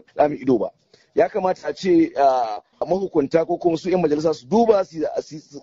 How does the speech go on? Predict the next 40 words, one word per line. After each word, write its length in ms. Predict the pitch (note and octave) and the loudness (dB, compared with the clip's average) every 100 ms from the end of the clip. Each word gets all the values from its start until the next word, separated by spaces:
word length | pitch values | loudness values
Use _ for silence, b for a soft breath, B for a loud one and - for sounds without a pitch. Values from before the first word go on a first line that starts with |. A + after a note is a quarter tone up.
| C#3+ | _
su 100 | C#3 | -8
tsoron 300 | F#3 E3 D#3 | 0 0 0
Allah, 280 | D#3+ E3 C3+ - b b b | -4 -4 -6 -10 b b b
su 160 | - | -4
duba 280 | D3+ A3 G3+ | 2 4 2
su 140 | D3+ D3 | 0 -4
gani 320 | E3+ D#3+ D3+ _ - | -2 -4 -8 _ -6
abubuwan 440 | E3+ G3 G3 G3+ | -4 -2 -2 -2
da 100 | E3+ | -2
zai 200 | D3 E3 - | -2 0 2
iya 140 | F3 D#3+ | -2 0
ƙara 340 | - E3+ D3+ C3 _ _ _ - | 2 2 0 -8 _ _ _ -6
kawo, 520 | E3 E3+ F#3 F#3 F#3 - - A2 F#2+ | 0 0 0 0 -2 -6 -6 -6 -2
eh, 60 | - | -2
naƙasu 400 | E3 - F3+ D#3 | -2 -2 -2 0
ga 80 | C3 | -2
tattalin 320 | - B2+ D3+ - | -2 0 0 2
arziki, 400 | E3+ B2+ - C3+ | -4 -4 -6 -6
su 120 | - - | -2 2
ƙara 180 | E3+ D3 | 2 2
danna 280 | G#3+ A3+ E3+ | 0 0 -2
wa, 120 | C#3+ A2 | -2 0
eh, 240 | B2 A#2 - | 2 2 0
ƙasar 280 | C3+ C#3 D3+ | -2 -2 -2
nan 140 | C#3 G2+ b | -4 -6 b
wani 160 | C#3 D#3+ | 0 2
nauyi 380 | E3+ F3 E3+ D3 _ C3 | 2 2 -2 -8 _ -2
na 140 | D#3 | -2
bashi. 360 | D#3+ D#3+ - E3+ _ - | 0 -4 -8 -20 _ 0
Domin 300 | D3 F#3+ G#3 | 2 2 -2
daga 140 | F3+ - | -4 -2
ƙarshe 240 | D#3 - G3+ | -4 2 2
wannan 300 | G3+ A3 G3 | 2 -2 -2
kuɗaɗe 240 | F#3+ F#3 | 0 0
in 80 | F#3+ | -2
ba 60 | F3+ | -2
hankali 320 | F3 - E3+ | -2 -4 0
aka 200 | E3 - | 0 2
yi 60 | D3 | 2
ba, 200 | D3+ | 2